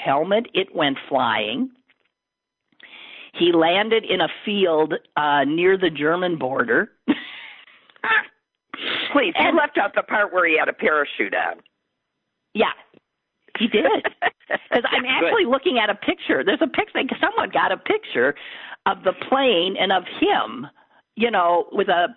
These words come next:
Speaker 1: parachute. And, yeah, he only had minor facial injuries. Um, so I just want to tell you, there is something so funny about that. Can you, first of all, you know, people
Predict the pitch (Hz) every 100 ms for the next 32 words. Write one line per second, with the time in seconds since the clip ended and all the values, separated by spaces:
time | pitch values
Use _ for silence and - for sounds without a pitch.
0 | _ _ _ _ - 247 185 - - 123
1 | 165 - - - - - 202 196 185 -
2 | 226 180 123 220 226 208 - - 196 233
3 | 240 240 208 190 185 151 151 180 220 214
4 | - 180 190 190 180 - - 180 170 139
5 | 110 101 107 - _ _ _ _ - -
6 | 143 139 135 123 120 - _ _ _ _
7 | _ - 180 160 - 190 202 202 165 143
8 | 151 127 170 175 - 208 180 - 196 226
9 | - 196 180 127 117 123 127 131 170 160
10 | 214 220 - - - 285 - 156 151 110
11 | - - - - 254 214 269 - - -
12 | - _ - - - 381 427 392 208